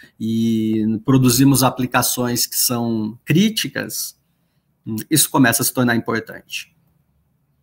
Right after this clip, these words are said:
Ou então, a, quando nós vamos discutir a diferença entre while e repeat,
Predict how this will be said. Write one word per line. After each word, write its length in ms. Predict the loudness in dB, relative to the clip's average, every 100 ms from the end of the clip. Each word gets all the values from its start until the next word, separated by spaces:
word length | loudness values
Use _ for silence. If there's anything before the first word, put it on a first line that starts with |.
| _ _ -20 -20 _ -20 -18 -18 0
Ou 140 | 6 8
então, 640 | 8 6 6 6 4 2
a, 540 | 2 4 4 2 0 -2
quando 280 | 0 2
nós 200 | 2 2
vamos 200 | 2 0
discutir 380 | 0 -2 -2 0
a 40 | -2
diferença 500 | 0 2 2 2 0
entre 160 | 2
while 400 | 2 4 4 2
e 20 |
repeat, 880 | 2 -2 -4 -4 -4 -4 -6 -8 -12